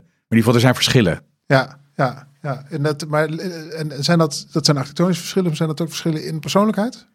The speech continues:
Speaker 1: Ja, zeker. Ja. Nou, in, in alles eigenlijk.
Speaker 2: Ja.
Speaker 1: En, ehm,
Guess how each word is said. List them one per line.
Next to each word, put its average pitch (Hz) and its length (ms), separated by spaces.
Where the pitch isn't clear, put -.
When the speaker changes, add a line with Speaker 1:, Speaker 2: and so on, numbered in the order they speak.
Speaker 1:
Ja, 110 320
zeker. 104 460
Ja. 92 340
Nou, 85 300
in, 87 140
in 90 200
alles 92 260
eigenlijk. 90 420
Speaker 2:
Ja. 135 100
Speaker 1:
En, 90 280
ehm, 90 540